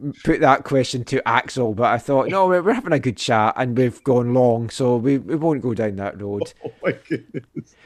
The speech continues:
Speaker 1: The, the thing is, though, they can't do that now because they'll just get ripped. I mean,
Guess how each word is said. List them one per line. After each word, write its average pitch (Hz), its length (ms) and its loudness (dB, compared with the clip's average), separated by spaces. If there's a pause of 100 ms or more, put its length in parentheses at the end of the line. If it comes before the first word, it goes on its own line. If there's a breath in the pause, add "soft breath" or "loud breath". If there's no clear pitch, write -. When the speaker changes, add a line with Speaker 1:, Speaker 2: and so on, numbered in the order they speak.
(120 loud breath)
Speaker 1:
The, 170 120 6
the 180 140 -2
thing 254 300 2
is, 165 240 6
though, 127 340 6
they 139 120 2
can't 156 580 0
do 185 200 2
that 120 240 4
now 104 180 2
because 113 320 -2
they'll 143 140 0
just - 200 -6
get 139 160 0
ripped. 120 560 -4 (180)
I 156 80 2
mean, 170 240 -2